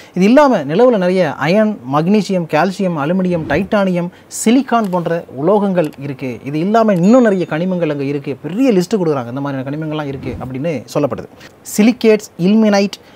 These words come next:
அனார்த்தோசைட்ஸ், பசால்ட்ஸ், அதுக்கப்புறம் வந்து ட்ராய்லைட் அப்படின்னு எக்கச்சக்கமான வளங்கள் நிலவுல கொட்டி கிடக்குன்னு சொல்றாங்க. இந்த வளங்கள் எல்லாமே யாருக்கு சொந்தம்,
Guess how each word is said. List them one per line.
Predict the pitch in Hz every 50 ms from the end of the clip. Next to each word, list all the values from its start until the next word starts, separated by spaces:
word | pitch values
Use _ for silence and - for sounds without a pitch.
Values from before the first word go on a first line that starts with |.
| - - - - - - - _ -
அனார்த்தோசைட்ஸ், | 135 165 202 233 226 233 - 214 196 - 202 190 190 185 - - - - 151 139
பசால்ட்ஸ், | 151 160 - - 208 202 190 180 - - -
அதுக்கப்புறம் | 180 165 160 - 165 - 175 165
வந்து | 160 160 156 156 160 151 147 139 139 - - - _ - 165
ட்ராய்லைட் | 160 170 175 185 185 165 160 - -
அப்படின்னு | 143 131 131 135 135 151 143 120 110 - _ - - _
எக்கச்சக்கமான | 160 156 - - 240 233 - 226 208 - 214 202 196 185 180 175 160
வளங்கள் | 147 143 151 160 156 147 143 135 135 - - -
நிலவுல | 139 147 160 175 165 156 135 131
கொட்டி | 175 170 - - 254
கிடக்குன்னு | 214 - 160 143 135 147 143 - 131
சொல்றாங்க. | 120 104 - - - _ _ - - -
இந்த | - - 185 180
வளங்கள் | 175 202 262 320 330 311
எல்லாமே | 262 226 214 208 214 196
யாருக்கு | 175 165 196 214 185 180
சொந்தம், | - 160 160 156 143 -